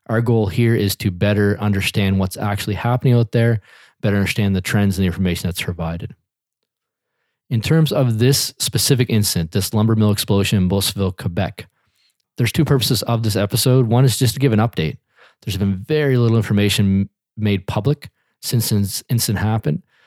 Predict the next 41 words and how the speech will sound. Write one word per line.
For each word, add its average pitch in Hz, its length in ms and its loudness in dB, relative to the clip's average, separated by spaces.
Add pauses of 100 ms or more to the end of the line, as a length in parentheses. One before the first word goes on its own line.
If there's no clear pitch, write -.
(880)
I - 80 -6
think 127 140 0
it's - 160 -2
labeled 110 300 2
as 107 80 2
a - 20 -4
dust 117 240 -2
explosion 117 460 2
incident 107 360 0
database. 120 460 2
It 85 40 -4
may 117 120 2
still 107 220 0
be 92 120 -2
a 82 80 -2
potential 107 440 -4
dust 98 240 -2
explosion. 110 500 0 (720)
We 123 100 2
haven't 127 200 2
even 113 220 2
been 107 80 4
able 104 140 2
to 101 40 0
confirm, 104 380 2
it's 117 100 -4
been 98 120 0
over 90 180 -2
two 104 160 -2
years 117 200 2
now, 95 200 0
whether 101 240 2
or - 20 2
not 95 160 0
this 90 160 -8
was 104 180 0
a 98 60 -2
dust 92 260 -4
explosion 90 460 -4
or 87 80 -2
not. 120 260 0